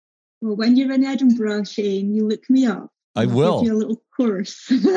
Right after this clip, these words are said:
Speaker 1: But you're, you're dead right. I think that's, that can be a barrier
Speaker 2: Yeah.
Speaker 1: to many people wanting to get on a bike.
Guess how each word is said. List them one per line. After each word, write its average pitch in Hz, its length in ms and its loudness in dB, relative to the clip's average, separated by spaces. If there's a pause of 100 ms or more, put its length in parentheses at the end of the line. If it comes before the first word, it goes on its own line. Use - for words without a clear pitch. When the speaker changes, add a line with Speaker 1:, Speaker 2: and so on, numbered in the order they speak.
(720)
Speaker 1:
But 247 180 0
you're, 254 260 4
you're 240 160 2
dead 247 300 0
right. 233 240 0
I 220 160 -4
think 226 360 -2
that's, - 380 -6
that 262 200 -6
can 247 140 4
be 233 100 0
a 214 80 -2
barrier 262 540 -2 (220)
Speaker 2:
Yeah. 107 300 -2
Speaker 1:
to 240 60 0
many 233 280 4
people 247 440 -2
wanting 240 360 0
to - 100 -10
get 240 100 -8
on 240 160 2
a 233 40 0
bike. 240 380 -6